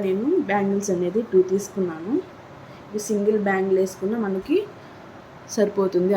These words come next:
అకేషన్స్‌కి. ఇవి అడ్జస్టబుల్ బ్యాంగిల్స్, మనకి స్క్రూ వస్తుంది కదా, ఎవరికైనా ఇట్లా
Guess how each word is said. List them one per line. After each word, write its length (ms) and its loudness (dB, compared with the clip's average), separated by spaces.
అకేషన్స్‌కి. 800 -2
ఇవి 180 2
అడ్జస్టబుల్ 600 2
బ్యాంగిల్స్, 560 -6
మనకి 300 -6
స్క్రూ 300 6
వస్తుంది 420 -4
కదా, 180 -6
ఎవరికైనా 480 4
ఇట్లా 180 -6